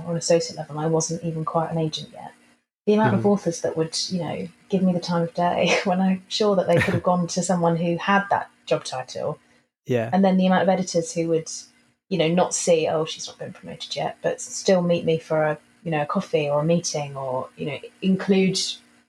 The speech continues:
Speaker 1: include everyone in that kind of step up, because I think everyone kind of knows what it was like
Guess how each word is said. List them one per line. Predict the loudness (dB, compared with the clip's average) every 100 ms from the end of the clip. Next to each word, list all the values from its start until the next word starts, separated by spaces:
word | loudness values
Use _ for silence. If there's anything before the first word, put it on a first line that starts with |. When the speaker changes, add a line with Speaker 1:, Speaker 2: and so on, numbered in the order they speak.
| _ _ _ _
Speaker 1:
include | -4 0 2 4
everyone | 4 4 2
in | 2 0
that | -4
kind | -6 -6
of | -6 -12 -20 _ _ _ -8
step | 0 0 2
up, | 0 0
because | -4 -4
I |
think | -2 0
everyone | 2 2
kind | 0 0
of | 0 -2
knows | -2 0 0 0
what | -2
it | -2
was | -4 -2
like | -2 -2 -10